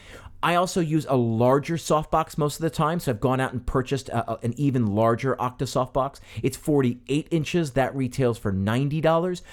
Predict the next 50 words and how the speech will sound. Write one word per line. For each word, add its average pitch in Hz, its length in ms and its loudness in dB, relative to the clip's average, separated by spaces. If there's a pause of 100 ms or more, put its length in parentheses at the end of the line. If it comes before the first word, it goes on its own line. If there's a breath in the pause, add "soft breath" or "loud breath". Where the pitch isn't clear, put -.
(140)
You're 180 140 6
fine 190 360 2
with 202 120 -2
the 151 80 -2
one 139 180 0
that 120 140 -6
comes 139 240 -2
in 123 60 0
the 107 80 0
kit, - 340 0 (180 loud breath)
but 131 100 2
if 131 100 -2
you 123 120 4
really 147 300 2
wanna 127 180 0
cover 120 320 -2
a 90 120 -2 (200)
big 135 440 2
area, 120 400 2
you 117 140 0
know, 95 100 0
a 90 60 0
big 120 300 -2
tabletop, 123 640 0 (200 loud breath)
then 123 100 2
I 117 60 4
would 113 120 2
recommend 107 460 0
upgrading 123 480 0
it. - 180 -6 (320 soft breath)
So 170 200 2
I 175 80 0
mentioned 175 300 0
the 143 60 2
five-in-one 143 540 2
reflector 123 560 0
earlier 135 460 4
in 117 200 0
the 117 180 -2
episode. 113 640 2 (500 soft breath)
The 165 100 4
one 190 320 4
I 143 180 -4
use 160 400 2
is 120 140 -2
made 131 240 2
by 117 160 2
Lima 120 400 2
Studio. 175 600 2
Uh, 110 280 0